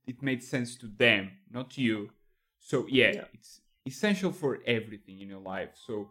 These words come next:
Speaker 2: Yeah.
Speaker 1: being able to just step out and fall asleep, that's hard when you're trying to do something, solve something.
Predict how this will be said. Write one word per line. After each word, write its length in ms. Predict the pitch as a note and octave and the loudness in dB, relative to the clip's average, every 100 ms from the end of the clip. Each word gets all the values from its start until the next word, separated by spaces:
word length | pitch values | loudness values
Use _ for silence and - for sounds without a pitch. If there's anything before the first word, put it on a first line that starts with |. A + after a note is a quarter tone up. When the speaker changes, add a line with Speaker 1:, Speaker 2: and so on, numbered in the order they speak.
| - | -8
Speaker 2:
Yeah. 120 | C#3+ - _ _ D3 C#3+ | -8 -10 _ _ _ 0
Speaker 1:
being 260 | G3 A3 | 2 2
able 280 | A3+ G#3+ G3+ | 0 2 2
to 160 | F#3+ E3 | 0 -12
just 680 | D#3 E3 D#3 D3+ - _ _ _ _ | 0 8 8 6 -4 _ _ _ _
step 360 | - - D3 D3 | -8 2 4 6
out 440 | B2+ B2+ B2+ - - _ _ _ _ _ _ _ _ - | 6 6 2 -6 -20 _ _ _ _ _ _ _ _ 0
and 520 | B2 B2 B2 B2 B2 - _ - - | 4 6 6 6 0 -8 _ -10 2
fall 200 | D3 C#3+ | 4 4
asleep, 460 | - C3+ B2+ A#2 | 0 -4 -4 -2
that's 200 | A#2+ A2+ | -4 -4
hard 420 | - B2+ A2+ G#2+ - _ - | -4 2 4 4 2 _ -12
when 160 | A#2+ A#2+ | -2 0
you're 140 | A#2 - | 0 0
trying 220 | A2+ A#2 A#2 | -4 -4 -10
to 120 | A2 | -14
do 180 | A2+ A2 | -10 -10
something, 720 | - A2 A2 A2+ G#2+ G#2+ G2+ | -6 -6 -8 -12 -12 -12 -16
solve 440 | - - C#3 C3 C3 | -6 4 6 4 -2
something. 720 | - B2 A#2+ A#2+ A#2 A#2 | -8 -4 -4 -4 -4 -4